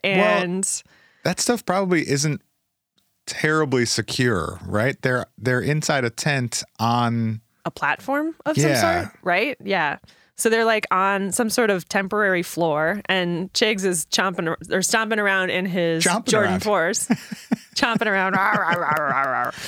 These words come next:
Speaker 1: Should have been tiptoeing in his Jordans.
Speaker 2: He should have been.
Speaker 1: Uh,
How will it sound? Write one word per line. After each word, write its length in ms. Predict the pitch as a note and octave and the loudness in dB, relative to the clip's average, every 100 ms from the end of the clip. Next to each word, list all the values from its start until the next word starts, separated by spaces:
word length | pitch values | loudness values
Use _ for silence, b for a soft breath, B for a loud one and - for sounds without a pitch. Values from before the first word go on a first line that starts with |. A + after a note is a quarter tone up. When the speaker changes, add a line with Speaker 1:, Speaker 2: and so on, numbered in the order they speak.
| B - | B -4
Speaker 1:
Should 160 | - | 0
have 60 | A#2+ | 0
been 140 | A2+ | 0
tiptoeing 460 | G2 E3 - A#2 F#2+ | 0 0 0 0 0
in 100 | F2+ | -2
his 140 | F2 | -2
Jordans. 500 | - E2 E2 E2 - - | -4 -4 -4 -6 -8 -2
Speaker 2:
He 160 | G3+ - | 2 2
should 260 | - A#3 | 2 0
have 160 | A#3 - | -2 -4
been. 300 | F3 D#3+ - B B | -10 -10 -12 B B
Speaker 1:
Uh, 420 | B2+ A#2+ G#2+ | 0 2 0